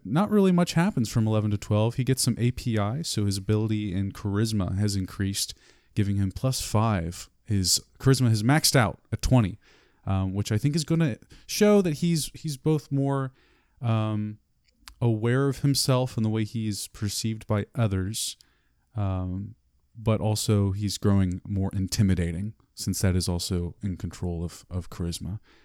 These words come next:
Um, that's what I got.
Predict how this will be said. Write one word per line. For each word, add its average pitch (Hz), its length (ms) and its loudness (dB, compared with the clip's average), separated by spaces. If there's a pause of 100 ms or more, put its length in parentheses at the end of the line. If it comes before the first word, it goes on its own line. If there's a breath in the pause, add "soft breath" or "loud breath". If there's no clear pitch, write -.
(320 soft breath)
Um, 92 420 2 (680)
that's 117 400 -2
what 147 300 -2 (240)
I 175 220 2 (180)
got. 131 420 0